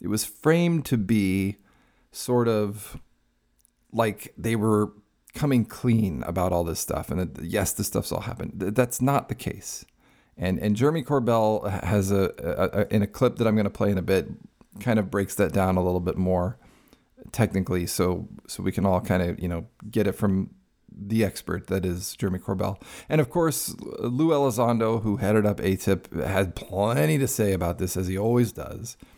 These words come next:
And I know I say that with this sort of sarcastic tone in my voice, but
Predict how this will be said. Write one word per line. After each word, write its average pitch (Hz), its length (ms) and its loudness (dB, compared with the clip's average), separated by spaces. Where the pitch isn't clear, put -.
And 113 120 -2
I 127 60 2
know 135 120 4
I 123 60 4
say 117 240 2
that 107 220 2
with 98 140 0
this 98 140 2
sort 98 200 4
of 92 60 2
sarcastic - 840 0
tone 104 280 4
in 95 80 2
my 92 120 0
voice, 90 260 -2
but - 220 -4